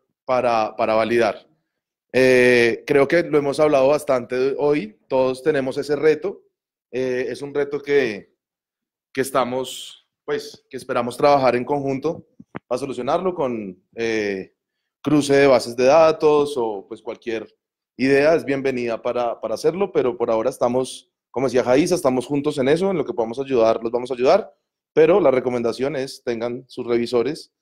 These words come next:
y estén pendientes de los aportes para decirnos con tiempo si quieren que devolvamos alguno.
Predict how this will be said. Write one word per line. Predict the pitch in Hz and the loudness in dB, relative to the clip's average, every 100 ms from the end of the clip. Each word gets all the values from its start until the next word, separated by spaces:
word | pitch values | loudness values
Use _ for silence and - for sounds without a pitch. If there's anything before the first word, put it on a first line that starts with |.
| _ _ _ | _ _ _
y | 123 | -2
estén | 127 120 | -2 -2
pendientes | 113 123 123 | 0 0 0
de | |
los | 131 | 0
aportes | 135 151 147 165 | 0 2 0 -2
para | - 127 | 0 2
decirnos | 120 107 117 117 | 2 0 -4 -6
con | - 151 | -6 -2
tiempo | 160 143 147 | -2 -2 -4
si | 139 | -8
quieren | - 107 107 | -4 -4 -2
que | 123 120 - | -4 -4 -4
devolvamos | 110 104 95 95 95 110 | -4 -4 -6 -10 -10 -16
alguno. | 95 | -18